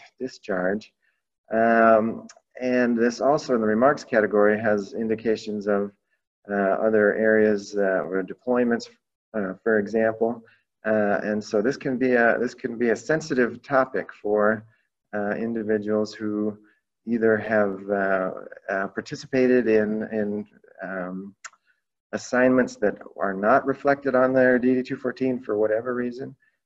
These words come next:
uh, or that, uh, kind of point out, like my, uh, very cushy, uh, me-, medical, uh, assignment are not so, uh, heroic,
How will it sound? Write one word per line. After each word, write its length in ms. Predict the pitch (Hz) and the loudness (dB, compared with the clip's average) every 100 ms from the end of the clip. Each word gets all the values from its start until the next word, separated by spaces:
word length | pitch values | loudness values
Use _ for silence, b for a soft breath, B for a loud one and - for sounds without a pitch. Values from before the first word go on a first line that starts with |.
| _ 107 | _ 0
uh, 160 | 104 - | 0 2
or 400 | 151 170 147 135 | 4 6 8 6
that, 340 | 120 120 - | 6 2 2
uh, 140 | 117 113 | 2 2
kind 300 | 131 131 127 | 2 2 2
of 200 | 104 - | 0 -4
point 340 | 143 127 120 | 0 2 4
out, 320 | 117 120 123 | 6 6 6
like 340 | 120 120 120 120 | 6 4 2 -2
my, 560 | 120 147 156 135 135 | 2 4 6 6 4
uh, 460 | 101 120 117 110 113 101 107 | 2 2 6 6 4 -2 -2
very 420 | 117 135 143 135 | 4 4 4 2
cushy, 680 | - 147 139 - 120 117 113 | 0 -4 -6 -6 -4 -2 2
uh, 260 | 113 110 107 | 2 2 0
me-, 340 | 113 123 135 78 | -2 -2 -2 -4
medical, 800 | 107 113 131 135 - 123 117 113 | -6 -2 -2 -2 -2 0 2 4
uh, 300 | 107 104 107 - | 4 4 0 -4
assignment 680 | 107 - 110 107 110 131 - _ _ _ _ - | -12 -6 -4 -2 -2 -4 -4 _ _ _ _ -2
are 200 | 110 110 | 2 4
not 260 | 117 135 | 4 2
so, 500 | - 135 131 127 123 | 2 4 6 6 6
uh, 360 | 117 113 113 113 - _ _ _ | 6 6 6 2 -10 _ _ _
heroic, 460 | 127 139 160 123 | 2 6 8 6